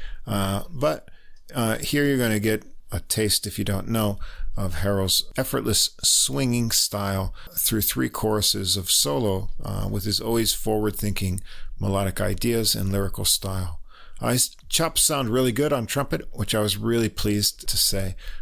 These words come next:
uh, energetic and as melodic as ever. Perdomo is up next for three choruses himself. He has nice melodic lines with a light touch, clean articulation.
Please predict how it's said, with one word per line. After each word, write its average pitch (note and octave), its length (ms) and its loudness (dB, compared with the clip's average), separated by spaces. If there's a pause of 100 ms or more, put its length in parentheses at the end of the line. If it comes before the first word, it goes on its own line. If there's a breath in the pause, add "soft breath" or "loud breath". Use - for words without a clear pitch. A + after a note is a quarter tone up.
uh, F#2 180 -2 (100)
energetic G#2+ 800 0 (100)
and F#2+ 480 -2
as F#2+ 160 0
melodic G2 400 0
as F#2+ 160 0
ever. F#2+ 300 -4 (500 loud breath)
Perdomo C#3 340 2
is D3 120 4
up A2+ 120 2
next C#3 440 0
for - 180 -2
three C3 300 0
choruses G#2+ 840 2
himself. F#2+ 640 0 (380 loud breath)
He C#3+ 80 -2
has A#2+ 140 2
nice C#3+ 240 2
melodic A#2+ 420 2
lines B2+ 540 2
with - 160 0
a G2 40 2
light G#2 280 0
touch, - 460 0
clean D3 220 2
articulation. C3 800 0